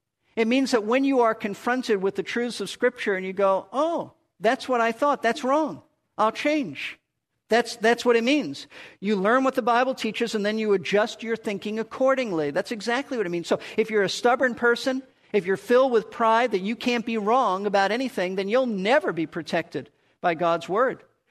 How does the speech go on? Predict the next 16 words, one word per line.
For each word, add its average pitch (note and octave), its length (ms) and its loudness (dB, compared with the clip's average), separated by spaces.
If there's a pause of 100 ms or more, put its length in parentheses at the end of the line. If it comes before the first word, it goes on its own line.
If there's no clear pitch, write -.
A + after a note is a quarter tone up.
(140)
because G3+ 180 -2
that's B3 200 0
why A#3 100 4
it G3+ 60 -6
takes G#3+ 260 -2
humility. G#3+ 580 -4 (1400)
That, A3 200 -2
that's C#4+ 220 0
part D4 260 -2
of C#4+ 60 -4
the B3+ 80 -4
whole B3+ 160 0
Christian C4 340 -6
life. C#4+ 260 -2
It's G3 180 -6
changing. C4 760 -4